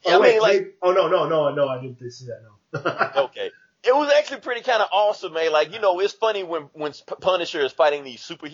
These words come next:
Speaker 1: super villains, and it's like he's about to kill him, or he, like, stabbed him or some shit, and he kinda got away. So it, it's kinda, like, I prefer crime noir Punisher, 'cause that's where he works the best.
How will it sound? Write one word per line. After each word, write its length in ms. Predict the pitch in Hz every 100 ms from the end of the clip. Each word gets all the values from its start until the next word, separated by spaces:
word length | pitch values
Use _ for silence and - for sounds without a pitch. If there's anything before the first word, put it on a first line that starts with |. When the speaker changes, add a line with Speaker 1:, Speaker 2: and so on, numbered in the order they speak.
| -
Speaker 1:
super 260 | - 185 156
villains, 420 | 170 165 156 160 _ _ _ _
and 220 | 143 143
it's 80 | 143
like 160 | 147 135
he's 160 | 139
about 240 | - 151 156
to 60 |
kill 280 | - 170 151
him, 140 | 143 110
or 80 |
he, 100 | 147
like, 240 | 156 120 -
stabbed 480 | - - 143 165 156
him 60 |
or 80 | 156
some 140 | 156
shit, 260 | 147 - 165
and 80 | 147
he 60 |
kinda 240 | 143 143 139
got 180 | 143 143
away. 260 | 135 147
So 140 | 139 156
it, 180 | 208 -
it's 180 | 277 285
kinda, 320 | 294 220 170 _ _ -
like, 140 | 170 175
I 100 | 220
prefer 680 | 214 - 196 196 185 175 _ _ _ _
crime 420 | - 175 160 160
noir 500 | 160 156 160 147 135 -
Punisher, 320 | 160 156 156
'cause 80 | 123
that's 140 | 139 160
where 100 | 147
he 80 |
works 200 | 131 147 -
the 60 |
best. 380 | 120 147 139